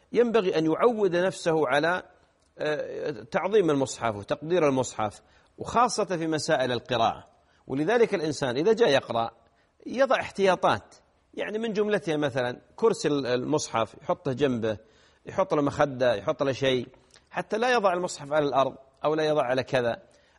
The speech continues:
أنا لا أحرم وضع المصحف على الركبة أبدًا، بل أقول قد يحتاجه الإنسان، يعني أحيانًا وضع المصحف على الركبة والإنسان جالس فيه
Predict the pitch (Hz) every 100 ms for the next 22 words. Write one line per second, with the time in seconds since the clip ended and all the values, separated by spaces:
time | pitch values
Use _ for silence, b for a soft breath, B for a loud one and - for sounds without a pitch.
0 | - 139 147 208 240 180 180 180 151 135
1 | 131 123 131 131 123 113 120 117 117 117
2 | 185 160 107 82 - _ _ - 160 180
3 | 226 196 - 247 226 208 - 196 143 131
4 | 110 110 104 80 _ _ _ _ 117 120
5 | 127 - 170 180 143 143 - b b b
6 | b 123 175 180 143 143 170 - 139 123
7 | 135 127 170 - 127 113 113 120 117 151
8 | 147 127 120 107 107 - 214 175